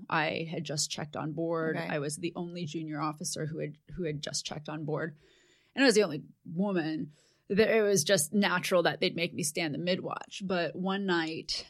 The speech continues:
Speaker 1: I, I don't, I'm not gonna pretend I remember the details
Speaker 2: Yeah.
Speaker 1: exactly. I just know I got w-, off watch at four, but at six in the morning, I was found unconscious. And,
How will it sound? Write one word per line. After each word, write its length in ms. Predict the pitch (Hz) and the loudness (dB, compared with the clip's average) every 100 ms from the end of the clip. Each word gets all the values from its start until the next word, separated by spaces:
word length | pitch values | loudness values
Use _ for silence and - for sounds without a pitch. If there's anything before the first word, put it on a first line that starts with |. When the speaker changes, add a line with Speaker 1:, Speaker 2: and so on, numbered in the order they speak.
| - | -4
Speaker 1:
I, 120 | - - | -2 4
I 100 | 226 | 6
don't, 260 | 240 214 - | 4 2 -4
I'm 140 | 208 | -2
not 140 | 208 196 | 0 -2
gonna 140 | 185 | -4
pretend 460 | 185 185 - 180 180 | -4 -6 -2 0 2
I 40 | |
remember 440 | 165 160 170 165 165 | 0 0 -2 0 -2
the 100 | 160 | -2
details 480 | 160 160 180 160 156 | -4 -4 -4 -4 -4
Speaker 2:
Yeah. 40 | |
Speaker 1:
exactly. 640 | 143 170 190 160 160 139 - | -2 2 2 2 0 -2 -2
I 120 | 180 | -4
just 260 | 165 165 - | -2 -4 -4
know 520 | 180 180 151 143 214 - | -2 -2 -2 -2 -6 -6
I 60 | - | -4
got 160 | - | -4
w-, 160 | - - - | -4 -4 -2
off 180 | 160 | 2
watch 220 | 156 156 - | 2 2 0
at 100 | - | 0
four, 380 | 214 170 165 | 2 4 2
but 240 | 156 160 - | 0 0 0
at 220 | 156 - | -4 -6
six 280 | - 185 - | -6 -4 -4
in 80 | 165 | -2
the 60 | |
morning, 680 | 156 156 180 190 160 - 185 - _ _ _ _ - | -2 -2 -4 -2 -2 -4 -6 -12 _ _ _ _ 2
I 300 | 175 170 165 | 2 4 2
was 300 | 156 151 - | 0 -2 0
found 240 | 147 131 | 0 0
unconscious. 840 | 170 185 277 - - 220 - - - _ _ - | 0 2 2 2 -2 -4 -4 -6 -10 _ _ -4
And, 640 | 196 185 180 175 175 175 | 0 2 2 2 -2 -4